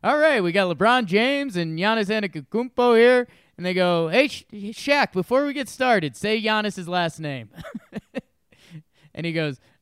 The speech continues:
"Antetokounmpo." And then <laughs> Giannis was just like, <laughs> "Nope." And they were like, "Giannis, tell him how to say it." And he just goes, "Uh, he can call me Superman."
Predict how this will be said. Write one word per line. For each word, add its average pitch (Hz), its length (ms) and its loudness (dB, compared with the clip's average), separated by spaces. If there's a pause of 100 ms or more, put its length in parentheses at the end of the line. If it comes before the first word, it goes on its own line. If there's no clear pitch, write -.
(120)
"Antetokounmpo." 147 840 -4 (460)
And 170 140 -4
then 165 140 -6
<laughs> 508 320 -8
Giannis 185 580 -2
was 160 140 -8
just 170 240 -4
like, - 220 -8
<laughs> - 680 -18
"Nope." 160 480 -8 (400)
And 175 120 -10
they 180 100 -2
were 175 100 0
like, 170 240 -2 (320)
"Giannis, 233 440 0
tell 247 220 -2
him 262 60 -2
how 262 120 0
to 233 80 -6
say 226 280 -2
it." 165 60 -2
And 160 100 -4
he 160 80 -6
just 147 200 -8
goes, 143 280 -8 (380)
"Uh, 202 300 0
he 214 140 -4
can 196 180 -10
call 180 200 0
me 165 120 -4
Superman." 139 760 -8